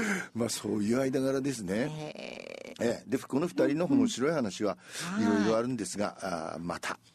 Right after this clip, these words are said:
Speaker 2: ですね。
Speaker 1: はい。
Speaker 2: はい。
Speaker 1: それでは、プラスワンです。パート、バカラックを忍んでお送りしています。
Speaker 2: 今日のこれもね、ヒットしましたね。有名ですね。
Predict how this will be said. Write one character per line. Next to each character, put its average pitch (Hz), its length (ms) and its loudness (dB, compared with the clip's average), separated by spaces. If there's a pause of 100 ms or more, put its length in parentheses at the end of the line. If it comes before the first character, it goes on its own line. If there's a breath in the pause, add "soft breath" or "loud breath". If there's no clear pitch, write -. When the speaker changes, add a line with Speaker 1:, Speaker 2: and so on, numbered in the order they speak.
(100)
Speaker 2:
で 101 100 -2
す 262 180 0
ね。 240 60 -10
Speaker 1:
は 113 60 -2
い。 139 60 -4 (400 loud breath)
Speaker 2:
は - 120 -2
い。 - 20 4
Speaker 1:
そ 349 60 2
れ - 0 -
で 381 80 6
は、 320 280 2
プ 220 60 -4
ラ 196 100 -2
ス - 100 -12
ワ 175 180 -4
ン 165 80 -8
で 160 200 -6
す。 - 160 -16
パ 180 160 -2
ー 180 40 -6
ト、 180 240 -2
バ 180 120 -8
カ 175 100 -4
ラ 175 120 -4
ッ - 20 -14
ク - 180 -10
を 170 80 -6
忍 175 280 -2
ん 180 80 2
で 233 200 0 (200)
お 165 100 -2
送 165 180 -8
り 160 120 -4
し - 120 -14
て 160 140 -4
い 156 60 -4
ま 220 140 2
す。 - 160 -6 (180)
Speaker 2:
今 - 260 -4
日 - 60 -4
の - 100 -2
こ 143 140 -2
れ 127 100 0
も 139 180 4
ね、 135 200 2
ヒ 147 140 -4
ッ - 40 2
ト - 180 0
し 170 140 -2
ま 123 120 2
し - 120 -6
た 170 120 0
ね。 131 140 0
有 143 220 0
名 135 180 2
で 151 100 0
す 170 140 -4
ね。 151 200 -4